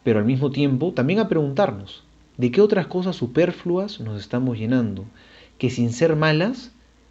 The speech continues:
pero nos están distrayendo, no nos están acercando a Jesús, y en el fondo quizás nos pueden estar haciendo daño? Y por último, la limosna. Ayunar de lo secundario, privarnos de lo su-, de lo superfluo,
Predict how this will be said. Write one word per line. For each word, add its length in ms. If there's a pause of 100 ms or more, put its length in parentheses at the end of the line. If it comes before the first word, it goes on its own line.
pero 160
nos 120
están 240
distrayendo, 800 (320)
no 120
nos 180
están 300
acercando 580
a 60
Jesús, 440 (440)
y 80
en 80
el 100
fondo 340
quizás 540 (100)
nos 140
pueden 240
estar 300
haciendo 400
daño? 320 (920)
Y 100
por 160
último, 520 (120)
la 140
limosna. 640 (1000)
Ayunar 380
de 80
lo 140
secundario, 720 (200)
privarnos 460
de 60
lo 100
su-, 220
de 320
lo 80
superfluo, 640